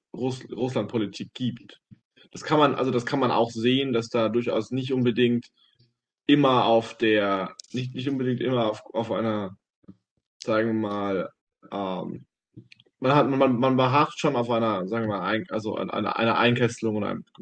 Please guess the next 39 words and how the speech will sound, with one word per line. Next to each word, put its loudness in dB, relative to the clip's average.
Containment 4
und -4
man -2
hat -2
viele, 2
man 0
hat 2
viele 4
Pol-, -4
Policies 0
auf, 2
äh, 0
aus 0
dem -6
Kalten 0
Krieg 4
auf 2
Russland 2
hin 0
übernommen. 2
Und 2
man 0
kann 8
sich 2
die -4
historische 4
Frage 0
stellen, 4
da 4
müsste -2
man -2
genauer 0
hinschauen, -2
das -4
weiß -4
ich -20
nicht -10
so -4
genau, 0